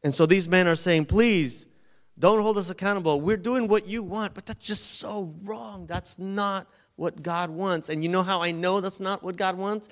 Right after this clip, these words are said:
Because when Jonah threw himself over the side and he was sinking to the depths, the Bible says that God <laughs> sent a fish, right?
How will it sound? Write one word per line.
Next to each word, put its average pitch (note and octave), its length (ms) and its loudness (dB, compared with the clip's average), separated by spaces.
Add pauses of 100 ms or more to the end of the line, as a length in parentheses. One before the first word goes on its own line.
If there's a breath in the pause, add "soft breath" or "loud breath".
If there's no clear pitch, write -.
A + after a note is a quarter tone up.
(200 loud breath)
Because E3 240 -2
when E3+ 160 0
Jonah F#3 240 4
threw G3+ 220 4
himself G3 420 2
over F#3 160 0
the F3 80 0
side F#3 240 4
and F#3 80 2
he F3+ 60 -2
was E3+ 120 -2
sinking G3 360 -2
to G3 100 0
the F3 140 0
depths, F#3 300 2
the E3 60 -6
Bible E3+ 280 2
says D#3 560 0 (420 loud breath)
that A#2 200 -6
God - 340 -8
<laughs> - 0 -
sent A#2 340 -8
a F#2 80 -16
fish, - 440 -16 (280)
right? D3 500 -4